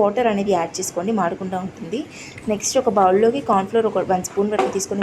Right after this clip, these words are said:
వాటర్ యాడ్ చేసుకొని కలుపుకొని, ఆ కార్న్ ఫ్లోర్ స్లరీని కూడా ఈ విధంగా వేసి మిక్స్ చేసుకున్నాక, ఎగ్ పక్కన పెట్టుకున్న ఫ్రైడ్ ఎగ్స్ని కూడా వేసేసుకొని బాగా మనము హై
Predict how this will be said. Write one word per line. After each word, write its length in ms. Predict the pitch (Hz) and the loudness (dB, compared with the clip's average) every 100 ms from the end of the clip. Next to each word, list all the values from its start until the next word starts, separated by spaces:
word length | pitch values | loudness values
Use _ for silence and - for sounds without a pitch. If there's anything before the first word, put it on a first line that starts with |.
| 185 | 2
వాటర్ 240 | 175 214 180 | 2 2 0
యాడ్ 120 | 170 | 0
చేసుకొని 300 | 180 - 196 202 | -6 -4 -2 0
కలుపుకొని, 380 | 175 - 202 330 - - - 180 | -2 -2 -2 -4 -10 -16 -6 -4
ఆ 40 | 175 | 0
కార్న్ 180 | 190 202 | 0 2
ఫ్లోర్ 160 | 254 247 | 0 0
స్లరీని 440 | 214 196 196 190 185 | 0 0 0 0 0
కూడా 140 | 196 254 | 2 2
ఈ 20 | 190 | 2
విధంగా 260 | 190 190 196 | 0 -2 -2
వేసి 260 | 175 185 180 | -2 0 -2
మిక్స్ 220 | 180 - | -2 -6
చేసుకున్నాక, 720 | 190 - - 175 175 170 320 403 - - - - | -4 -4 -4 -4 -4 -2 -2 -4 -6 -12 -10 -6
ఎగ్ 100 | - - - - - - - - - - - - | -6 -6 -12 -10 -10 -6 -2 -2 -2 -6 -10 -2
పక్కన 300 | 214 - 220 262 | -2 2 2 2
పెట్టుకున్న 320 | 254 - 226 247 | 0 0 0 2
ఫ్రైడ్ 260 | 226 190 202 | 2 4 2
ఎగ్స్ని 280 | 202 - 202 202 | 0 -2 0 2
కూడా 120 | 214 | 2
వేసేసుకొని 500 | 190 190 185 - 226 233 190 | 2 0 -4 -2 -2 2 2
బాగా 260 | 180 214 247 | 4 2 2
మనము 260 | 196 185 269 - - - - - - - | 0 0 -2 -4 -10 -14 -14 -14 -12 -2
హై 120 | 220 | 2